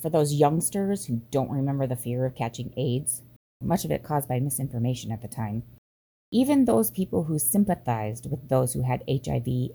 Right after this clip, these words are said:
and or aids were afraid of catching it too, maybe only a little, but still afraid. covid can kill you,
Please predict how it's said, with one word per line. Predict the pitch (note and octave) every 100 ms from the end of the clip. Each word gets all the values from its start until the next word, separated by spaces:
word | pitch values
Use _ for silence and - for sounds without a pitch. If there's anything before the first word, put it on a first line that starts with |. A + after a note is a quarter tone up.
| -
and | C3 C3
or | - A#2+ -
aids | - A#2+ B2 - - - _ _ _
were | E3+ D3+
afraid | D3+ E3 D#3
of | D3+ -
catching | C3+ C3 C3+
it | B2+ -
too, | A#2+ A#2 - - C3
maybe | A2+ A#2+ B2+ C3+
only | D3 D#3 D3+
a |
little, | C3+ F3+ B3 E4 - -
but | F#3 -
still | - E3
afraid. | D3+ - B2+ A#2 - - _ _ _ _ _ -
covid | B3+ C4 C4+
can | - B3+
kill | A#3 E3
you, | C3 B2+ C3